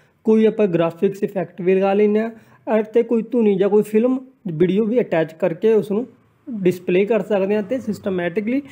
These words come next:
presentation ਬਣਾ ਸਕਦੇ ਹਾਂ। ਕੁਐਸਚਨ ਨੰਬਰ ਪੰਦਰਾਂ ਦੀ ਗੱਲ ਕਰੀਏ, PowerPoint ਫਾਈਲ ਦਾ ਐਕਸਟੈਂਸ਼ਨ ਕੀ ਹੈ? ਜਦੋਂ ਆਪਾਂ PowerPoint ਦੀ ਫਾਈਲ ਨੂੰ ਸੇਵ ਕਰਦੇ ਹਾਂ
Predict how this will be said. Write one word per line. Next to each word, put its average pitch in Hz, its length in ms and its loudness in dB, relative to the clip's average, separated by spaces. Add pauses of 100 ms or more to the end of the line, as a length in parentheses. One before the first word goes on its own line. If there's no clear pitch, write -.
(240)
presentation 180 600 0
ਬਣਾ 208 260 0
ਸਕਦੇ 180 360 -2
ਹਾਂ। 262 100 -2 (720)
ਕੁਐਸਚਨ 220 260 0
ਨੰਬਰ 247 200 2
ਪੰਦਰਾਂ 214 340 0
ਦੀ 226 120 0
ਗੱਲ 226 140 2
ਕਰੀਏ, 226 180 2
PowerPoint 196 800 -2
ਫਾਈਲ 220 480 -2
ਦਾ 196 300 -4 (420)
ਐਕਸਟੈਂਸ਼ਨ 214 640 -2
ਕੀ 180 360 -2
ਹੈ? 151 160 -4
ਜਦੋਂ 165 280 0
ਆਪਾਂ 226 240 -2
PowerPoint 180 600 -2
ਦੀ 180 80 0
ਫਾਈਲ 170 320 -6
ਨੂੰ 160 100 -4
ਸੇਵ 208 420 0
ਕਰਦੇ 214 340 -2
ਹਾਂ 226 100 -6